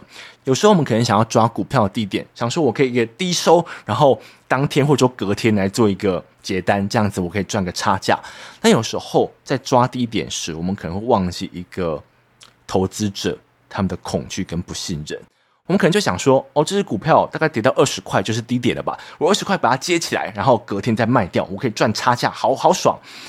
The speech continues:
但是有时候这个跌可能就跌到十四、十三，你想说到底哪里出现问题？诶，再讲一次，你的数学可能完全没有问题，一百分，但是呢，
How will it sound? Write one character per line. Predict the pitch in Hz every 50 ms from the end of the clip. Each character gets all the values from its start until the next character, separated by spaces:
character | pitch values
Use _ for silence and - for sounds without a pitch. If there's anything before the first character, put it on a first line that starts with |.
| - - - -
但 | - 208 208
是 | 190 185
有 | 185 123 92
时 | - -
候 | 104 - 135 117
这 | 110 -
个 | 123 113
跌 | 110 - - - 57 69
可 | - -
能 | 92
就 | 101 110
跌 | - 98 90
到 | 90 101 90 - - _ _ _
十 | - - 131
四、 | - - - 185 131 - - _ _ _ _ _
十 | _ - - - 147
三， | 143 - 190 165 165 - - - - - - -
你 | 226
想 | - 196 156
说 | 151 - 196 196 185 - - - - _ _
到 | _ 226 214
底 | 185 135 104
哪 | 90 104 127
里 | 113
出 | 95 - - 113
现 | - 123 110
问 | 104 104 92 82
题？ | - - - - _ _ _
诶， | - 190 240 226 - _ _ _
再 | _ 160 139
讲 | 120 - 78
一 | 87
次， | - - - 117 - - _ _
你 | _ 135
的 | 143
数 | 160 - 226
学 | 196 143 110
可 | - - 107
能 | 98 101
完 | 98 110 113 98
全 | - -
没 | 113
有 | 113
问 | 113 117 110
题， | 98 - - - -
一 | -
百 | - 107 87
分， | - 131 120 131 123 - - - - _
但 | - 156 135
是 | 120 - - 123 107
呢， | 95 98 92 85